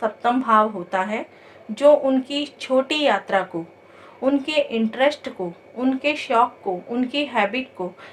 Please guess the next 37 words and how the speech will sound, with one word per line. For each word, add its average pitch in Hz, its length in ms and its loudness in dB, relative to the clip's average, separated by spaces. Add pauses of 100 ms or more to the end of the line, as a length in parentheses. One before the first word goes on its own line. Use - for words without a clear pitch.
(120)
या 269 320 2
उनके 254 320 0
communication 269 920 0
को 285 140 0
शो 220 180 -4
करता 180 380 -4
है। 175 260 -10 (840)
हमारी 269 480 2 (100)
दूसरी 262 500 -2
संतान 262 600 2
का 277 160 2
ये 262 220 0
भाव 214 380 0 (200)
लग्न 247 460 2
बनता 185 360 -2
है, 180 260 -10 (480)
जो 285 200 2
उसके 311 340 -2
physical 262 500 0
appearance 262 760 0
को 269 160 -2
शो 226 220 0
करता 202 380 0
है, 254 180 2
उनके 285 380 0
nature 254 440 2
को 285 180 2
शो 240 200 -2
करता 185 380 0
है। 247 200 -4 (580)
साथ 226 200 4
ही 339 80 0
साथ 349 240 2 (120)
उनका 262 320 2
जो 311 200 -4
growth 262 460 2
है, 170 300 -4